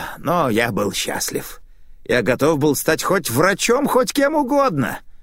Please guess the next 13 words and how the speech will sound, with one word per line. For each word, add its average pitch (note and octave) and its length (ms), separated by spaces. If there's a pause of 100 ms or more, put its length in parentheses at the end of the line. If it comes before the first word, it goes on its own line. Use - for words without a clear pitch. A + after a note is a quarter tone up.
(160)
лишь C#3+ 200
бы C#3+ 140
попрощаться D#3 760
с - 100
этими A2+ 260
насквозь B2 400
провонявшими C3+ 880
грехом C3 560 (320)
грязными B2+ 580
татами G#2 520
в - 80
публичном F2+ 540
доме. - 360